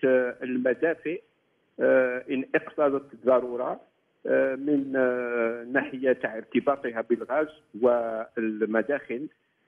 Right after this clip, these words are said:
حسب المعايير الصحية والوقائية لكي نتفادى هذا النوع تاع الاختناقات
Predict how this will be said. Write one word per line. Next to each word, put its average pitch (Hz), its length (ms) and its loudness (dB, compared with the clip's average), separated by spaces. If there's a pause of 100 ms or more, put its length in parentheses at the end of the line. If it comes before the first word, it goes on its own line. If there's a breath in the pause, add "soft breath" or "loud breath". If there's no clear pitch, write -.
(120)
حسب 143 360 -4
المعايير 123 520 0
الصحية 135 520 -2
والوقائية 123 760 -2
لكي 123 280 -2
نتفادى 123 720 0 (600)
هذا 127 220 2
النوع 127 300 -2
تاع 110 180 -4
الاختناقات 117 840 0